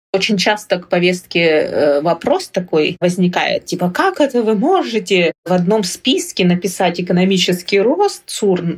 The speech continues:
номер восемь, и борьбу с изменением климата, цур тринадцать?" Ну, очень просто. У нас есть еще цур девятая, <laughs> в которой написано, что мы должны создавать технологии, которые будут устойчивыми.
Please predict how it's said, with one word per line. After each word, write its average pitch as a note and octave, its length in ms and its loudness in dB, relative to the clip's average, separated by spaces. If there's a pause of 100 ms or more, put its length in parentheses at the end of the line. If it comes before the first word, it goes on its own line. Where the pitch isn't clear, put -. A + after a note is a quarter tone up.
(100)
номер F3 400 2
восемь, D3+ 540 -6
и A3+ 240 2
борьбу G3 800 2
с - 180 -4
изменением E3+ 680 2
климата, F3+ 460 -2
цур - 320 -4
тринадцать?" - 720 -6
Ну, F#3+ 220 2
очень C#4 300 0
просто. F4 580 0
У E3 40 -4
нас F3+ 220 -2
есть A#3+ 220 -2
еще D4 220 -2
цур D4+ 300 0
девятая, C#4+ 680 0 (120)
<laughs> - 140 -6
в - 40 -6
которой G#3+ 360 2
написано, G#3 640 0
что F3 320 0
мы A#3+ 260 4
должны F3 480 0
создавать F3 460 -2
технологии, F#3+ 640 0
которые F#3 440 0
будут F3 340 -2
устойчивыми. F3+ 880 -6